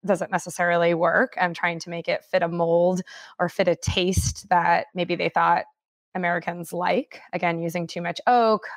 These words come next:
overly sweetening the wine. And I think what's actually really cool and exciting going on in Vermont right now,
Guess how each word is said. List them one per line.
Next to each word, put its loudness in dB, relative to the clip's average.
overly -4
sweetening -2
the 0
wine. 2
And 4
I 2
think -2
what's 2
actually 2
really 4
cool 2
and -2
exciting -2
going 0
on 0
in -8
Vermont -4
right 0
now, 2